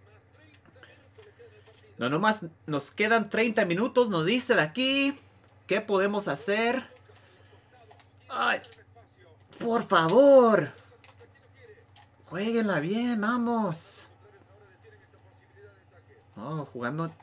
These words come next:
horrible aquí. Ahora nomás persiguiendo la pelota. Ahí van, Álvarez. Madueña. Ahora no tienen que hacer nada.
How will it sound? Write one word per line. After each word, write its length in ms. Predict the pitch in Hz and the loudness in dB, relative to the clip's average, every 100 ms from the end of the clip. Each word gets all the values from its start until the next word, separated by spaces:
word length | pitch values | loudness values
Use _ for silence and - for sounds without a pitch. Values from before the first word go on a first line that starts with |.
| - | -8
horrible 600 | 127 - - 156 214 190 | -6 -6 -4 -2 0 -2
aquí. 340 | 135 147 120 - - - - _ _ _ - _ _ _ _ _ _ _ - _ - | -4 -6 -8 -12 -20 -20 -20 _ _ _ -20 _ _ _ _ _ _ _ -20 _ -4
Ahora 160 | 123 | -2
nomás 460 | 156 147 143 175 - - _ - _ _ _ _ _ _ _ _ | -2 -4 -2 -4 -6 -12 _ -20 _ _ _ _ _ _ _ _
persiguiendo 440 | 139 - 131 131 | -8 -6 -6 -4
la 120 | 180 | -6
pelota. 540 | 160 131 196 220 202 - - - - _ _ _ - - - - _ _ | -4 -4 -4 -4 -8 -8 -20 -20 -20 _ _ _ -20 -20 -20 -20 _ _
Ahí 140 | 104 110 | -10 -8
van, 440 | 135 185 202 208 - - | -4 -4 -4 -6 -14 -4
Álvarez. 800 | 147 180 196 208 214 - - - - _ _ _ - - _ _ _ _ _ _ _ _ _ | -4 -2 -2 -4 -6 -8 -14 -20 -20 _ _ _ -20 -20 _ _ _ _ _ _ _ _ _
Madueña. 680 | 120 110 127 185 214 208 226 - - - - - - _ _ - _ _ - _ _ _ _ _ _ - - - _ _ - _ _ | -10 -8 -4 -2 0 -2 -4 -10 -20 -20 -20 -20 -20 _ _ -20 _ _ -20 _ _ _ _ _ _ -20 -20 -20 _ _ -20 _ _
Ahora 140 | 123 170 | -6 -4
no 120 | 175 | -4
tienen 220 | 175 196 | -2 -4
que 60 | 143 | -6
hacer 240 | 156 147 | -6 -6
nada. 360 | 143 294 311 | -4 -2 -4